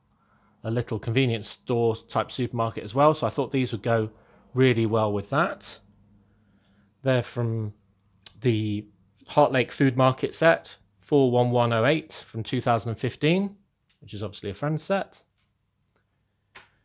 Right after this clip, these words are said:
I got these for the stickers as well.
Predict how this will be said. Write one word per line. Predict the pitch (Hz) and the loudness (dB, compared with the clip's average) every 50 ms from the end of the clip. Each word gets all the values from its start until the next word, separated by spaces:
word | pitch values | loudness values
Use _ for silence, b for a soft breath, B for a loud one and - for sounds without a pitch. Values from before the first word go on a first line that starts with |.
| _ _ _ _ _ _ _ _ _ _ _ _ _ _ _ _ _ _ - | _ _ _ _ _ _ _ _ _ _ _ _ _ _ _ _ _ _ -8
I | 175 175 | -2 2
got | 190 - | 2 4
these | 160 180 185 185 175 - | 6 6 6 6 4 2
for | 175 | 0
the | 165 | 0
stickers | 151 - - 170 - - 143 139 | 0 0 0 0 -2 -2 -2 -2
as | 156 139 - | -2 0 2
well. | 160 165 165 170 175 175 170 165 b | 6 8 10 10 10 8 4 -2 b